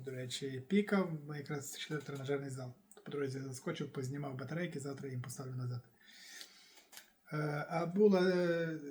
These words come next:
заявочок, е, «О, не люблю я закручувати змішувачі на кухні».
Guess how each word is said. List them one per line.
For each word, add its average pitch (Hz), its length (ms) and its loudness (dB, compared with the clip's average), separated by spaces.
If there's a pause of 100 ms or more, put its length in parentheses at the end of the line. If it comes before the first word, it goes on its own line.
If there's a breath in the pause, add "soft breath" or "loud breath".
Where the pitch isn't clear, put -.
заявочок, 170 1040 0
е, 156 1400 0 (640 soft breath)
«О, 214 140 0 (240)
не 190 180 10
люблю 233 460 10
я 180 200 8
закручувати 160 800 0 (440)
змішувачі 139 800 2
на 131 160 -2
кухні». 127 400 -6